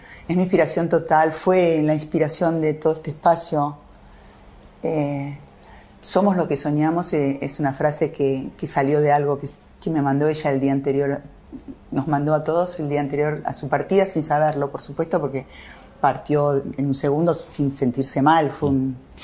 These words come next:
una muerte súbita, como se dice ahora. Eh, nació en un pujo y se fue en una respiración también.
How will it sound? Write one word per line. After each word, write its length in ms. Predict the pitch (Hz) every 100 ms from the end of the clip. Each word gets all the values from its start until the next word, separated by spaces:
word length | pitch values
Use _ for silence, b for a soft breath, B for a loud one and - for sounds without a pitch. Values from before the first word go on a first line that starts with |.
| B B B B B B - -
una 200 | 151 131
muerte 340 | 135 139 143
súbita, 460 | 139 165 151 143 135
como 160 | 135 135
se 120 | 139
dice 200 | 139 147
ahora. 280 | 143 143 - B B B B -
Eh, 560 | 156 151 143 139 131 131 131 143 - - - -
nació 280 | 143 139 -
en 60 | 214
un 140 | 202
pujo 320 | 208 208 233 202
y 40 |
se 140 | 196
fue 300 | 151 175 160 151
en 80 |
una 180 | 147 147
respiración 720 | 143 135 139 143 139 139 135 139
también. 340 | 143 139